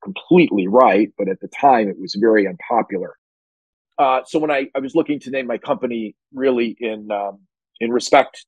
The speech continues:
to him, uh, that's where I got that. So back to your original question,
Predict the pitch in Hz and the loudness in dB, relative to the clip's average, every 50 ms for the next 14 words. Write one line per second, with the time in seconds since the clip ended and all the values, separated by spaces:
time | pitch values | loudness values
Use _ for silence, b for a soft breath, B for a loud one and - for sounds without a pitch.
0 | _ _ - - 101 - 120 113 104 95 90 85 78 _ _ - 98 98 95 95 | _ _ -8 -8 -6 -4 -2 -2 -2 -2 -4 -8 -14 _ _ -8 -6 -6 -4 -4
1 | 95 95 104 101 92 - - - 104 104 92 92 80 104 101 98 - 90 87 - | -4 -4 -4 -4 -4 -6 -6 -2 0 0 0 0 0 -2 -2 -2 -2 -4 -4 -4
2 | - - 101 92 90 - _ - - 117 104 - - - 101 98 104 95 - 87 | -4 -4 -4 -4 -4 -6 _ 0 2 2 2 2 -2 -6 -4 -4 -4 -4 -4 -8
3 | 85 - - - 110 - - - - 85 | -14 -8 -2 -2 -2 0 -2 -8 -10 -12